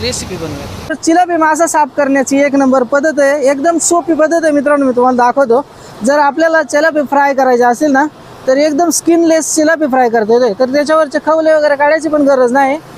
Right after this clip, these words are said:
हे बघा, हे वरचं पंख आहे ना, असं सुरी घ्यायची, अं, ही अशी करवतासारखी सुरी असते ना, ती दहा पंधरा रुपयाला भेटून जाते आपल्याला दुकानामध्ये. आणि हे बघा, हे याने एक नंबर कट होतं. हे बघा,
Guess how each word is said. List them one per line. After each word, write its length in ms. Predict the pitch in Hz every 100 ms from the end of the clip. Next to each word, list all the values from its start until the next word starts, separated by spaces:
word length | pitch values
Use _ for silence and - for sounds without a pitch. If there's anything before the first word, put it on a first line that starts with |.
| -
हे 80 | 262
बघा, 140 | 294 262
हे 140 | 247
वरचं 300 | 269 269 277
पंख 240 | 262 285 285
आहे 100 | 311
ना, 120 | 302
असं 180 | - 330
सुरी 280 | 311 294 277
घ्यायची, 300 | 302 262 320
अं, 720 | - - - 226 226 226 226
ही 120 | 247
अशी 240 | 269 254 294
करवतासारखी 680 | 302 285 277 247 233 214
सुरी 180 | 208 226
असते 260 | 220 214 277
ना, 100 | 302
ती 220 | 269 190 - - - - 214
दहा 160 | 294
पंधरा 280 | 302 294 294
रुपयाला 240 | 294 269
भेटून 260 | 233 277 285
जाते 160 | 262 262
आपल्याला 300 | 233 247 226
दुकानामध्ये. 580 | 208 202 196 196 220 311 - - -
आणि 160 | - 247
हे 80 | 269
बघा, 140 | 220
हे 200 | 233 269
याने 280 | 294 320 339
एक 200 | 302 302
नंबर 260 | 311 294
कट 240 | 269 294 254
होतं. 200 | 285 240
हे 80 | 226
बघा, 180 | 180